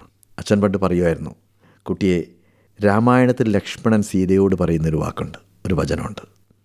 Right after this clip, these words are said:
ഒരു ചരൽക്കല്ലിന് ഒരു തടാകത്തെ ചലിപ്പിക്കാൻ സാധിക്കുമെങ്കിൽ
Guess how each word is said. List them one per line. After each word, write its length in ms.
ഒരു 140
ചരൽക്കല്ലിന് 720
ഒരു 180
തടാകത്തെ 440
ചലിപ്പിക്കാൻ 500
സാധിക്കുമെങ്കിൽ 580